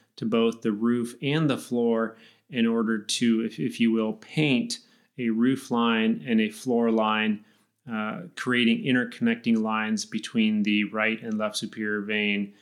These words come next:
uh, and the right and left inferior pulmonary vein. And that's really the more contemporary method that we use now. And in that, uh, process, essentially the most recent iteration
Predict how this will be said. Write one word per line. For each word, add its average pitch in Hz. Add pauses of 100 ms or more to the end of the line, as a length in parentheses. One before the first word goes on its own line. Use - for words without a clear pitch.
(520)
uh, 104
and 104
the 104
right 104
and 101
left 98
inferior 120
pulmonary 98
vein. 101 (300)
And 127
that's 160
really 143
the 120
more 120
contemporary 127
method 117
that 113
we 113
use 113
now. 120 (520)
And 113
in 127
that, 110
uh, 110
process, 123
essentially 120
the 110
most 110
recent 120
iteration 110